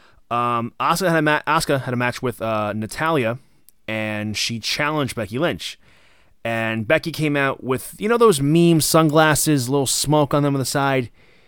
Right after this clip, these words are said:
Yeah, Becky's wearing those now. Um, I'm really not sure what to make of this. Um, on the one side, it,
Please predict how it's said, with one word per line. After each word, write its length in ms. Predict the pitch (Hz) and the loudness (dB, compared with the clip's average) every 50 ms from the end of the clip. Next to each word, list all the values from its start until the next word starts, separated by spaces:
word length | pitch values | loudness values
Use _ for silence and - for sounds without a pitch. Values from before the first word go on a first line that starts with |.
| _ _ _ _ _ _ _ _ _ _ _ | _ _ _ _ _ _ _ _ _ _ _
Yeah, 200 | - 220 233 208 | 2 4 6 6
Becky's 400 | 190 160 226 214 - 190 175 139 | 8 8 6 6 6 4 2 0
wearing 340 | 120 120 110 98 98 92 87 | 2 0 0 0 0 -2 -4
those 260 | 85 87 87 82 - | -4 -6 -8 -8 -8
now. 240 | 104 107 104 104 - - - | -6 -6 -6 -6 -6 -4 0
Um, 640 | 170 190 202 202 202 202 202 202 196 196 185 175 151 - - - - - - _ _ _ _ _ _ _ _ - - _ _ | 4 6 8 8 8 8 6 4 2 0 0 -2 -4 -6 -12 -20 -20 -20 -20 _ _ _ _ _ _ _ _ -20 -20 _ _
I'm 260 | - 214 254 277 262 247 | 4 6 6 8 8 8
really 220 | 247 233 220 208 | 8 8 8 8
not 200 | 190 180 175 151 | 8 6 6 4
sure 220 | - - 165 160 | 2 2 4 4
what 140 | 156 151 139 - | 6 4 2 2
to 80 | 120 | -2
make 240 | 117 123 127 127 - | -2 -2 -2 -2 -4
of 100 | 147 135 | -4 0
this. 480 | 143 147 151 147 - - - - - - _ _ _ _ _ _ _ _ _ _ _ _ _ _ _ _ _ _ _ _ _ _ _ _ _ _ _ _ _ _ _ - | 2 2 2 2 0 -4 -6 -8 -10 -14 _ _ _ _ _ _ _ _ _ _ _ _ _ _ _ _ _ _ _ _ _ _ _ _ _ _ _ _ _ _ _ -2
Um, 380 | 135 139 135 135 135 135 139 - | 0 2 4 4 4 2 0 0
on 100 | - 156 | 0 2
the 80 | 165 170 | 2 4
one 280 | 160 165 196 214 220 202 | 4 6 6 6 4 4
side, 520 | - - 208 196 196 190 190 180 180 165 | 4 4 6 6 6 6 6 6 4 2
it, 320 | 170 - 135 160 160 147 | 0 -2 -2 -2 -2 -2